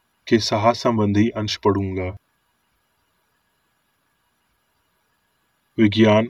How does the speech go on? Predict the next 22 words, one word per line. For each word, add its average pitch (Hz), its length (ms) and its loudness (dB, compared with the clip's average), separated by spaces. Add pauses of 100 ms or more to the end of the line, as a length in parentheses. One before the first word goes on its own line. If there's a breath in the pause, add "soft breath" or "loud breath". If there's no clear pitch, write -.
और 107 140 2
स्वस्थ। - 480 -4 (3500)
क्या 131 140 8
आप 127 320 4 (140)
अपने 127 220 0
भगवान 113 400 2
को 120 160 -2
अपने 123 180 -4
सारे 107 260 0
दिल, 104 260 0 (280)
अपने 127 220 2
पूरे 120 300 4
प्राण 107 360 0 (300)
और 117 60 0
अपनी 123 220 -2
सारी 120 260 -2
बुद्धि 110 300 -2
के 123 120 -8
साथ 117 160 -2
प्रेम 104 380 -4
रखते 101 240 -4
हैं? 123 260 -6